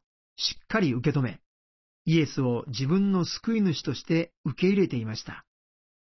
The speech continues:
そして、年老いて弱っていく肉体にあっても、神を信頼することから与えられる喜びは、ますます増し加わっ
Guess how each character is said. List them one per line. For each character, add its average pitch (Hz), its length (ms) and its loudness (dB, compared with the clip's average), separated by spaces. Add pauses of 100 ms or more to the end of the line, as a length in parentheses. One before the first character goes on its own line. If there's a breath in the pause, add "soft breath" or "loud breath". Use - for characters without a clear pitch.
(300)
そ 156 120 0
し - 80 -4
て、 143 340 0 (260)
年 160 320 0
老 196 100 4
い 165 80 0
て 143 140 0
弱 143 240 2
っ - 100 -4
て - 140 0
い 143 80 2
く 139 120 -2
肉 131 260 -2
体 175 240 2
に 165 120 4
あ 180 60 2
っ 196 100 -6
て 151 100 0
も、 107 180 -2 (540)
神 180 300 4
を 139 120 2
信 180 340 2
頼 185 240 2
す - 140 -4
る 185 120 0
こ 185 120 -2
と 190 100 -2
か 151 120 0
ら 165 260 0 (180)
与 147 300 0
え 147 40 4
ら 143 100 2
れ 135 80 2
る 127 300 -2
喜 139 100 -2 (220)
び 147 120 4
は、 120 240 -2 (300)
ま 127 200 0
す - 140 -6
ま 240 160 4
す 156 160 -2
増 123 160 0
し - 160 -6
加 226 140 -2
わ 226 160 0
っ 220 100 -8